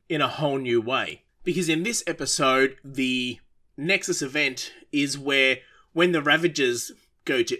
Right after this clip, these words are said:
Earth to pick up Peter Quill, instead of dealing with it himself, Yondu sends Taserface and Mister Gunn to go <laughs> down to the planet and do it themselves. And of course they balls it up because,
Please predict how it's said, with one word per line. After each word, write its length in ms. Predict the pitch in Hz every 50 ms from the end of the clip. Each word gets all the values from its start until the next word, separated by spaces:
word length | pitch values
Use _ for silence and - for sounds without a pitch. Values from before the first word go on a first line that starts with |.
| -
Earth 500 | 170 196 196 160 143 131 - - - - _ _ _ -
to 260 | - 151 131 127 117
pick 280 | - - 185 175 -
up 200 | 165 139 - -
Peter 240 | - - 143 - -
Quill, 440 | - - - 214 190 139 117 - - _ _ _ _ _ _ _ _ _ _ _ _ _ _ _ _ -
instead 380 | 175 175 170 - - 208 190
of 260 | 175 156 147 - - - _ _ _ _ _ _
dealing 320 | 151 160 190 180 175 165 156
with 140 | 147 143 143
it 60 | 135
himself, 440 | 123 123 120 - 220 208 175 147 151
Yondu 520 | 151 156 156 156 156 151 143 131 131 123
sends 680 | - - 147 127 120 117 117 117 113 107 - - - - - _ _ _ _ _ _ _ _ -
Taserface 920 | - 160 160 156 156 143 143 143 - 139 123 117 117 117 - - - - - _ _
and 500 | 127 131 127 123 120 117 113 113 110 - - _ _ _ _
Mister 320 | 151 160 151 - - -
Gunn 440 | 117 113 165 180 180 151 131 131 127
to 120 | - - 147
go 280 | 139 151 143 139 135
<laughs> 0 |
down 420 | 131 127 - - - 180 156 151 139
to 60 | 131
the 100 | 131 131
planet 340 | 127 147 135 131 127 131 -
and 120 | 123 131
do 120 | 135 139
it 60 | 135 -
themselves. 420 | 107 120 120 - 151 139 131 135
And 80 | 151 151
of 160 | 160 - _
course 360 | - - 247 220 220 208 208
they 180 | - 165 139 131
balls 400 | 127 113 139 120 110 113 117 147
it 80 | 175
up 220 | 220 202 - - -
because, 540 | 120 - 123 120 123 117 117 - - -